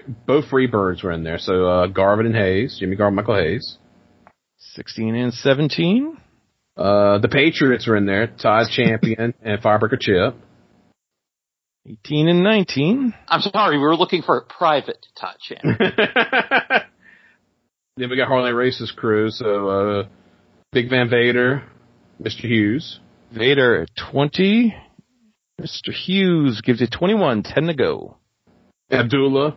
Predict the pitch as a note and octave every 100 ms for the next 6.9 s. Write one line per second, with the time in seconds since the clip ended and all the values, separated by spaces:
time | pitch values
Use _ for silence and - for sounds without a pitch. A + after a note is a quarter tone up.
0 | A#2 A#2 C3+ G#2 - G2+ C3 - - -
1 | G2 G#2 A2 G#2 G#2 G#2 - E2+ A2 -
2 | - - _ - B2 A#2+ E3+ C#3+ - -
3 | D3 - - F#3 G#3+ G#3 F#3 D3+ - -
4 | F#3 E3+ E3 D#3+ D#3 C#3+ - D3+ D3 A#2+
5 | A#2 E2 C#2+ A1+ - _ _ _ _ _
6 | _ _ G2+ G2 G2 G2 G2 G2